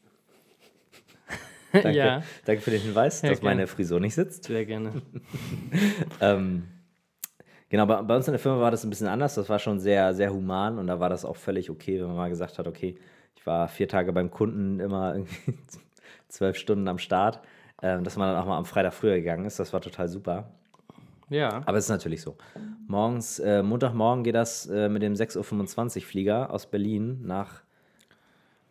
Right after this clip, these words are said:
Speaker 2: keine Ahnung, ich war viel
Speaker 1: Das ist ja
Speaker 2: so
Speaker 1: vorm Aufstehen noch sechs Uhr fünfundzwanzig.
Speaker 2: <laughs> Das sag ich dir aber. Vor allen Dingen, wenn du um sechs Uhr fünfundzwanzig oder sechs Uhr fünfundfünfzig der Flieger geht, ne?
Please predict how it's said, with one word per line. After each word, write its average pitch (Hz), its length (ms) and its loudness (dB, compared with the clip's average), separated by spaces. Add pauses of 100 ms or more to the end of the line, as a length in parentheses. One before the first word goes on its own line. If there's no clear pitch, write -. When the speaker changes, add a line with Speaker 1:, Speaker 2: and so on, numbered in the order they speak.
(280)
Speaker 2:
keine 95 180 -2
Ahnung, 90 180 -2
ich - 120 -8
war 95 80 -2
viel 104 260 -2
Speaker 1:
Das 101 120 -6
ist 98 40 -4
ja 95 80 0
Speaker 2:
so 98 60 0
Speaker 1:
vorm 131 180 6
Aufstehen 120 460 0
noch 107 100 -2
sechs 120 240 -2
Uhr 104 60 -8
fünfundzwanzig. 104 840 -4
Speaker 2:
<laughs> - 120 -16
Das - 180 -4
sag 101 160 2
ich 90 80 -4
dir 82 100 -2
aber. 82 140 -6 (260)
Vor 107 80 -2
allen 101 60 4
Dingen, 113 280 0
wenn 117 100 2
du 123 60 0
um 113 60 0
sechs 139 180 2
Uhr 123 60 -2
fünfundzwanzig 113 520 -2
oder 101 120 2
sechs 110 200 -4
Uhr 101 60 -6
fünfundfünfzig 110 540 -6
der 95 100 -6
Flieger 113 300 -2
geht, 80 240 -6
ne? 110 160 -8